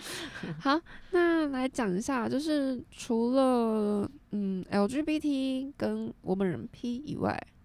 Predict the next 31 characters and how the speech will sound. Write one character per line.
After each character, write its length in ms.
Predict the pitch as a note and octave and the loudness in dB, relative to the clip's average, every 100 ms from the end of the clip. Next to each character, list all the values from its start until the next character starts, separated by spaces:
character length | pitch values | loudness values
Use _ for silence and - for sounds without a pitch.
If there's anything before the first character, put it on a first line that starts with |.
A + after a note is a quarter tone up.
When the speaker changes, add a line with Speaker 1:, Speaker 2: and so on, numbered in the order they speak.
| - - - | -20 -20 -2
Speaker 2:
你 80 | A#3 | 2
还 60 | |
有 120 | B3 A3 | 2 0
遇 20 | |
过 220 | A3 G#3 | 0 0
什 140 | - | 0
么 120 | - - | -8 -12
其 240 | - - | -10 -8
他 260 | - - C#3+ | -6 -2 -2
你 180 | F3+ - | -2 -6
觉 120 | - | -8
得 120 | - - | -6 -6
比 100 | - | -4
较 240 | G#3+ A#3+ - - | -4 -4 -8 -12
可 140 | - | -8
以 60 | G3 | -4
跟 120 | F#3+ | -2
大 80 | G3 | -2
家 80 | |
分 240 | G#3+ A3 A3 | -4 -4 -4
享 240 | A3 G3 | -4 -4
的， 380 | F#3+ D#3+ - - - - - - - - - - - - - | -2 -4 -4 -8 -12 -20 -20 -20 -20 -20 -20 -20 -20 -20 -8
嗯， 360 | F3+ E3+ D3+ D3 | -4 -2 -2 0
Speaker 1:
分 180 | G#3+ | 0
享 140 | A3+ G3 | 0 0
的 80 | G#3 | -2
Speaker 2:
现 160 | C#4 | -4
象 180 | C#4 B3+ | -2 -4
吗？ 200 | A3 G#3+ B3 | -4 -4 -4
对 100 | A3+ | -2
啊。 200 | G3+ A3 | -2 -4